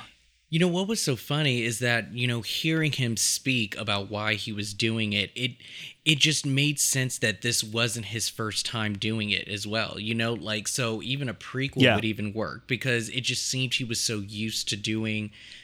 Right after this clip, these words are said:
Speaker 1: this type of thing whenever he saw it. And he already had in his head, like,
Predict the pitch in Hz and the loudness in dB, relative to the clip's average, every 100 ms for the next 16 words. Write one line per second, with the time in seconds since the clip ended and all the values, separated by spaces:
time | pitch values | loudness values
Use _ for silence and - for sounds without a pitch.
0 | - - 113 - 107 101 98 - 117 101 | -12 -4 -2 0 -2 -4 -4 0 2 2
1 | 98 110 - - 110 113 107 104 95 107 | 0 -4 -12 -12 -4 0 0 -2 -4 -4
2 | - 120 110 104 85 - - - - 123 | -2 0 0 0 -4 -8 -14 -6 0 2
3 | 127 - 123 131 120 101 110 127 123 107 | 2 0 0 0 0 0 0 0 0 0
4 | 101 - 123 123 107 104 101 | -2 0 0 0 0 -2 -2